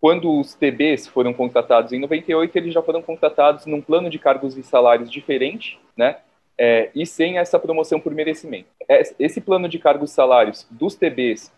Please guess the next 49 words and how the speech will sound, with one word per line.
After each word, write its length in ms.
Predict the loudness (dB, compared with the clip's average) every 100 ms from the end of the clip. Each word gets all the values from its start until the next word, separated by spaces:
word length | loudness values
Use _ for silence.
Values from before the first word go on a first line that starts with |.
| _ -6
é, 140 | -4
pós 260 | 2 2 4
noventa 340 | 0 -2 -2
e 20 | 0
oito, 300 | 0 -2 -8
tinha 220 | -6 -4
somente 360 | -4 -4 -8
quinze 320 | -10 -8 -4 -2
referências. 720 | -2 -2 -4 -6 -10 -20 _ _ _ 2
E 60 |
a 40 | 2
diferença 720 | 2 0 0 2 -2 0 0
entre 240 | 0 0
a 140 | 0 0
referência 560 | -4 -4 -2 -2 -2
inicial 640 | -4 -4 -8 0 2 2 0
e 40 |
a 40 |
referência 480 | -6 -6 -6 -4 -6
final, 400 | -6 -4 0 2
a 40 | 0
referência 440 | -2 -8 -6 -6
inicial 500 | -6 -6 -2 2 2
era, 260 | 2 0 -2
é, 220 | -4 -2 0
a 140 | 0
cento 260 | -2 -6 -4
e 120 | -4
um 120 | -4 -8 _ _ 0
e 80 |
a 60 | 2
final 340 | 2 2 4
a 60 | 4
cento 240 | 2 -4
e 60 | -10
quinze, 420 | -12 -10 -10 -14 -10
o, 160 | -10 -8 -6
em, 240 | -4 -6 -6
em 140 | -2
termos 260 | -2 -2 -2
de 60 |
valores 360 | 2 2 0 2
atualizados, 760 | 2 4 2 2 4 4 2 0
era 160 | 0
de 120 | 0 -2
cerca 280 | -4 -4
de 100 | -4
oitocentos 440 | -6 -6 -8 -8 -4
reais. 480 | 0 2 0 -6